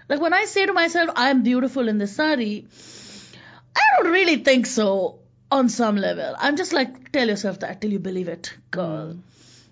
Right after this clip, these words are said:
Speaker 1: So, but you are the only person I know who's like, who's like, it's coming right from your heart. Well, other than children.
Speaker 2: Well, babe, serious hard work.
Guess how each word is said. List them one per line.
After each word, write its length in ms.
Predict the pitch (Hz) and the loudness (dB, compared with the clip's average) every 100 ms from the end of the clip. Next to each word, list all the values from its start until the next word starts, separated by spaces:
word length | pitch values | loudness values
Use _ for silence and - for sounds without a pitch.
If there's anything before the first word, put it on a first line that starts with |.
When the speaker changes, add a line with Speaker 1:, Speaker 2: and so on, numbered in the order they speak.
| - | -14
Speaker 1:
So, 120 | - 220 | -10 -2
but 180 | 254 | 0
you 260 | 254 320 415 | 2 4 4
are 160 | 640 466 | 2 0
the 100 | 403 | -2
only 200 | 339 370 | -2 0
person 320 | 370 370 302 | -2 -2 0
I 60 | 269 | 0
know 160 | 277 | 0
who's 180 | 269 240 | -2 -2
like, 220 | 240 233 | -2 -4
who's 180 | - 247 | -4 -4
like, 240 | 233 226 - | -2 -4 -8
it's 180 | 208 202 | -12 -12
coming 320 | - 214 233 214 185 | -6 -4 -2 -2 -4
right 160 | 196 | -8
from 160 | - 185 | -10 -8
your 120 | 175 | -8
heart. 420 | 170 247 - - - | -10 -12 -14 -16 -12
Well, 220 | 208 - - _ | -12 -12 -20 _
other 160 | - 190 | -14 -10
than 160 | 185 180 | -10 -10
children. 300 | 175 165 - _ _ _ _ | -12 -14 -18 _ _ _ _
Speaker 2:
Well, 160 | 190 196 | -6 -4
babe, 380 | 185 180 185 - - _ - _ _ _ _ _ | -2 -2 -4 -10 -20 _ -20 _ _ _ _ _
serious 840 | - - - 214 185 175 165 - | -20 -14 -6 -4 -2 -4 -4 -10
hard 380 | - 151 139 139 | -8 -4 -4 -6
work. 540 | 127 76 - - - | -12 -14 -16 -20 -20